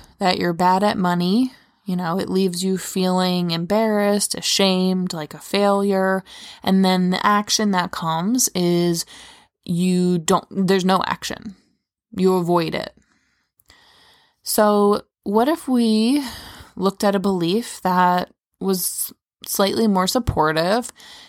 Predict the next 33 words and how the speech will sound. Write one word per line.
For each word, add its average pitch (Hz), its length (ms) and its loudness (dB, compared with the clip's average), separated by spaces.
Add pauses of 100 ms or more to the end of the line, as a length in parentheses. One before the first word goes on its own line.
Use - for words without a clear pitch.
Because 214 480 0
you 233 100 2
may 254 140 4
not 320 240 -4
be 247 100 0
able 208 160 2
to 196 100 0
go 175 220 2
from, 170 520 -2
you 180 140 -8
know, - 300 -16
"I'm 220 240 2
bad 214 240 2
at 202 120 0
money" 185 400 0
to 170 320 -2
"I'm 262 240 2
great 170 420 -2
at - 160 -6
money," 175 420 -8
<laughs> - 20 -4
right? 214 440 2 (380)
That 202 180 2
can 277 220 2
be 202 180 4
a 185 60 0
big 170 520 -4
jump 170 440 -2 (480)
for 175 680 2
a - 80 0
lot 170 300 2
of 180 160 -2
us, 254 460 -2